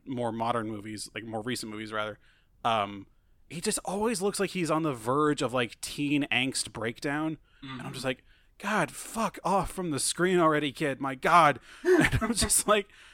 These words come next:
Speaker 1: and this poor dad's just, like, doing his best with all this shit, and he's truly just had the hell beat out of him for, like,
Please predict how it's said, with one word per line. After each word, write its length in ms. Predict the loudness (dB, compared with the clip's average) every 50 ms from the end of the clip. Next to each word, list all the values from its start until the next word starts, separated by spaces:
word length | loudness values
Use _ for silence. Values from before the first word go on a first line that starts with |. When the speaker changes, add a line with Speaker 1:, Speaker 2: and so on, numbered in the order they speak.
| -20 -20 -20 -10 -6
Speaker 1:
and 140 | -4 -2
this 140 | 0 0 0
poor 280 | 2 4 4 4 4 2
dad's 380 | 2 0 2 2 2 0 0
just, 140 | -2 -2 -2
like, 200 | -2 -2 -4 -6 -2
doing 220 | 0 0 0 0
his 120 | -2 -4 -4
best 300 | -6 -6 -4 -4 -4 -2
with 80 | -2
all 120 | -2 0 0
this 140 | 0 -2 -2
shit, 300 | -2 -2 -2 0 0 0
and 80 | 0
he's 140 | -2 -2 -4
truly 460 | -6 -10 -10 -4 -2 0 0 0 0 -4
just 180 | -6 -10 -8
had 180 | -6 -4 -4 -2
the 200 | 0 0 0 0
hell 220 | 2 2 2 2 2
beat 180 | 2 2 2
out 120 | 4 2 2
of 60 | 2 2
him 160 | 0 0 -2
for, 120 | -2 0
like, 280 | 2 2 2 2 0